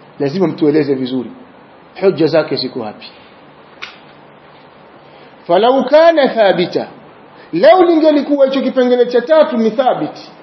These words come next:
hicho kigawanyo cha tatu cha maji sio najsi wala sio tahir,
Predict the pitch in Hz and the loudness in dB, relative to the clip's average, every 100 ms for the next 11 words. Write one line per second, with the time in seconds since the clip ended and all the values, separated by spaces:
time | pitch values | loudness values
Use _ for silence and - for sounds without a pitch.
0 | - 233 226 220 247 247 247 240 262 285 | -8 -6 -4 0 2 4 2 0 2 2
1 | 233 208 220 226 262 226 175 226 277 - | 0 -2 0 2 2 0 -4 -6 -8 -18
2 | - - - 262 269 269 302 - 302 285 | -20 -20 -8 -2 0 2 0 0 -2 0
3 | 269 240 254 233 247 240 170 143 | 0 0 0 -2 0 0 -2 -6